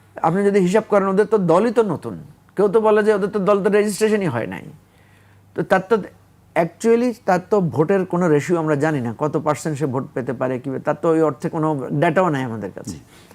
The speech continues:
Speaker 1: এখন আপনি যদি তাকে ভোটের আলোকে, আমরা যখন পার্লামেন্টে যাব, তখন কিন্তু ভোটের আলোকে হয়ে যাবে পার্লামেন্টটা।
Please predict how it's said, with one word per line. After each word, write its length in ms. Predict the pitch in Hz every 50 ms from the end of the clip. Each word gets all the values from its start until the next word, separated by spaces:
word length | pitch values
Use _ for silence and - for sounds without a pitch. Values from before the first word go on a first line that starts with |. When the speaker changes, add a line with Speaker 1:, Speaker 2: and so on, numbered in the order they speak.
| - - - _ - - - - - - - _ _ _ _ _ _ _ -
Speaker 1:
এখন 280 | - 170 170 240 269 254
আপনি 200 | 247 233 254 247
যদি 160 | 254 254 208
তাকে 200 | 240 240 240 233
ভোটের 460 | 170 113 113 151 165 214 247 254 254
আলোকে, 280 | 240 214 190 151 143 147
আমরা 240 | 147 160 175 202
যখন 220 | 208 208 220 226 202
পার্লামেন্টে 520 | 175 196 190 196 208 220 240 240 214 233
যাব, 240 | 196 175 156 135 127
তখন 220 | 120 160 175 202
কিন্তু 180 | 214 214 196 220
ভোটের 340 | 180 143 160 180 185 220 220
আলোকে 260 | 226 226 220 196 220
হয়ে 220 | 185 165 160 156
যাবে 180 | 135 131 117 113
পার্লামেন্টটা। 640 | - 135 127 123 123 117 113 107 101 - - -